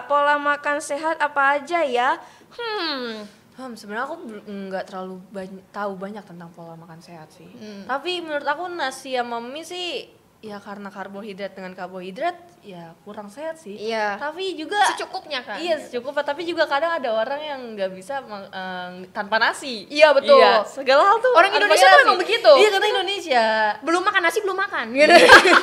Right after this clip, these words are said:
Speaker 1: <laughs> Belum
Speaker 2: Iya, bener
Speaker 1: kenyang.
Speaker 2: banget. Bener banget, bener banget.
Speaker 1: Udah makan roti, itu belum makan, gitu loh.
Speaker 2: Ah, padahal mah, ya kita udah makan sebanyak apapun, tetep kayak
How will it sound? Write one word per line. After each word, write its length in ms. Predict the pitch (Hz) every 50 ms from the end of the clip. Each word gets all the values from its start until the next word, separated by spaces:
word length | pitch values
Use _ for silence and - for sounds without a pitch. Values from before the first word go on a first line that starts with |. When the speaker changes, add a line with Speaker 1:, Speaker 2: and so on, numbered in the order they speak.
| - - 554
Speaker 1:
<laughs> 180 | 622 - - -
Belum 140 | 320 339
Speaker 2:
Iya, 120 | 339 349 370
bener 140 | 359 359 370
Speaker 1:
kenyang. 140 | 349 330
Speaker 2:
banget. 280 | 302 - 370 254 247 247 - - -
Bener 220 | - 339 339 320
banget, 280 | 285 330 330 311 427 427 -
bener 220 | 277 262 262 269
banget. 220 | 240 240 - - 226 269 - _
Speaker 1:
Udah 180 | - 320 349 359
makan 220 | 392 392 381 359
roti, 280 | 339 339 339 339 480 466 466 -
itu 160 | - - 466
belum 200 | 403 359 359 339
makan, 380 | 359 392 370 359 359 330 302 277 269
gitu 220 | 277 - 453 466 571
loh. 140 | 269 269 269
Speaker 2:
Ah, 560 | 311 294 311 277 269 285 285 285 285 294 294 302 - - - -
padahal 340 | - 202 190 190 202 233 262
mah, 260 | 302 349 339 269 202 165 - - -
ya 220 | - 180 175 165
kita 220 | 170 - - _ -
udah 200 | 330 294 269 247 - -
makan 320 | 208 208 202 214 208 202
sebanyak 260 | 202 240 202 196 208 208
apapun, 460 | 208 214 202 220 226 226 - 339 359 349 339 311 - _ _
tetep 240 | - 240 - 262 254 -
kayak 420 | - - 247 233 - - - -